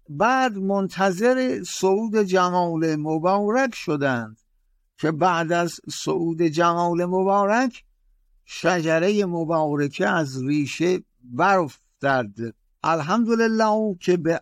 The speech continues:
عون و عنایت جمال مبارک خائب و خاسر شدند.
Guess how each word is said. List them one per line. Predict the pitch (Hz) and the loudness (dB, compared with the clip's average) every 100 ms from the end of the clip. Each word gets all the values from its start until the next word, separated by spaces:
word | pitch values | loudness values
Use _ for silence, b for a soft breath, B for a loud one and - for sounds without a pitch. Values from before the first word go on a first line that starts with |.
| - | -2
عون | 151 165 170 175 170 | 0 2 0 -2 -2
و | 165 | 0
عنایت | 160 170 175 170 160 170 165 | 2 2 0 0 0 0 -2
جمال | 156 165 165 165 165 156 | 0 2 2 0 -2 -4
مبارک | 160 156 165 156 147 147 190 208 - _ _ _ _ | -6 -2 0 2 0 0 0 -2 -12 _ _ _ _
خائب | - - 160 175 175 165 147 - 180 220 208 | -20 -6 0 2 2 0 -2 -6 -2 0 -2
و | 165 165 | -2 -2
خاسر | 139 175 170 - 240 214 | 0 0 0 0 0 0
شدند. | - 143 120 110 98 | -4 -4 -4 -4 -8